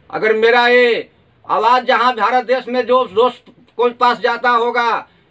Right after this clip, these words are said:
ये अगर अच्छा बोलते होंगे तो अच्छा बोलिएगा, सत्कार कीजिएगा। हमारे गांव घर सर समाज भी, पंचायत भी रोता है कि हमारे झारखंड के निवासी पाँचों दस हजार बाहर फंसे हुए हैं, सबको भोजन मिलता है, पानी मिलता है,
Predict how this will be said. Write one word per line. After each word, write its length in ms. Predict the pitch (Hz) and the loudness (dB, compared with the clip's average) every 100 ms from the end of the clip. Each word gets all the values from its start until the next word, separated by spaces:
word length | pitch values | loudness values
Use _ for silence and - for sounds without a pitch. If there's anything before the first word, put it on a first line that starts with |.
| _ | _
ये 140 | - 233 | -2 0
अगर 240 | 233 240 | 2 0
अच्छा 300 | 240 240 247 | -2 -2 -4
बोलते 340 | 247 247 247 269 | -2 -4 0 0
होंगे 320 | 247 254 262 | 0 -2 -4
तो 120 | 247 | 0
अच्छा 300 | 247 247 254 | -2 0 -2
बोलिएगा, 720 | 254 262 269 262 262 254 202 - _ _ | -2 -2 -2 0 0 0 -4 -12 _ _
सत्कार 440 | 202 190 240 277 269 | -12 -4 0 0 -2
कीजिएगा। 760 | 269 262 277 269 262 254 185 - _ _ _ | -8 -2 0 2 2 0 -2 -10 _ _ _
हमारे 320 | 160 233 254 | -6 -2 -2
गांव 280 | 240 254 302 | 0 -2 0
घर 200 | 269 285 | 0 -2
सर 240 | 262 269 262 | -2 -2 0
समाज 380 | 262 262 269 | -2 0 -2
भी, 200 | 262 262 | -2 -6
पंचायत 460 | 269 254 247 262 294 | -4 -6 -2 0 0
भी 160 | 269 285 | -2 0
रोता 320 | 277 269 262 | 0 2 0
है 300 | 247 254 240 - _ _ _ | 2 0 -2 -6 _ _ _
कि 80 | 214 | -8
हमारे 280 | 202 233 240 | -4 -4 -2
झारखंड 420 | 220 220 226 254 | -2 -2 -2 -2
के 120 | 247 | -2
निवासी 420 | 240 240 233 226 226 - | 0 0 0 -4 -8 -4
पाँचों 340 | 233 240 254 190 - - | -2 2 2 0 -12 -6
दस 220 | 170 233 226 | -2 0 0
हजार 260 | 220 220 | 0 0
बाहर 240 | 208 202 220 | 0 0 0
फंसे 320 | 202 202 214 | -6 -4 -4
हुए 220 | 202 208 | -2 0
हैं, 360 | 196 196 180 - _ _ - | 0 -2 -4 -10 _ _ -4
सबको 380 | 214 220 269 | -2 0 0
भोजन 320 | 262 240 247 247 | 2 2 2 -2
मिलता 380 | 240 233 240 | -2 -2 0
है, 240 | 233 214 220 | 2 2 -2
पानी 380 | - 220 233 226 | -2 -2 -2 2
मिलता 380 | 226 220 226 202 | 2 2 0 0
है, 340 | 208 190 | 0 -4